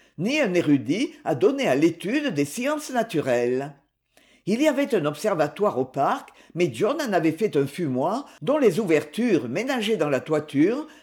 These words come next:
présentaient une issue commode aux effluves des Cheroots et des Havanes de ses convives. Monsieur Mélige ne s'inquiétait guère des étoiles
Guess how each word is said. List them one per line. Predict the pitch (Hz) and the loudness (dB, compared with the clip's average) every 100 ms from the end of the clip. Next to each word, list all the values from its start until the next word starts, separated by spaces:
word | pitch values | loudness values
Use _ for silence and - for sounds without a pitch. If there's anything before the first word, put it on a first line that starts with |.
| - | -2
présentaient | 202 190 262 277 294 | 0 2 0 -2 -2
une | 175 160 | -2 -2
issue | 151 - 139 | -4 -4 -4
commode | - 220 139 160 220 269 - - - | 0 2 2 0 0 -4 -8 -10 -2
aux | 165 | 0
effluves | 247 247 302 247 151 | 0 0 0 0 0
des | 135 | 0
Cheroots | 139 214 143 190 294 - | 0 -2 0 -2 -2 -2
et | |
des | 147 139 | 2 4
Havanes | 170 139 175 285 302 | 4 2 0 0 -4
de | 247 | -4
ses | 247 240 | -4 -2
convives. | 185 147 127 123 123 120 143 - _ _ _ _ - | -2 0 0 0 -2 -6 -10 -14 _ _ _ _ -4
Monsieur | 254 311 | -2 0
Mélige | 262 220 196 220 156 127 | 2 2 2 0 -2 -2
ne | |
s'inquiétait | 143 180 170 247 208 127 | -2 -2 -2 -2 -2 0
guère | 160 254 208 | 0 0 0
des | 143 143 | 0 0
étoiles | 139 131 156 214 285 | -2 -2 0 0 -4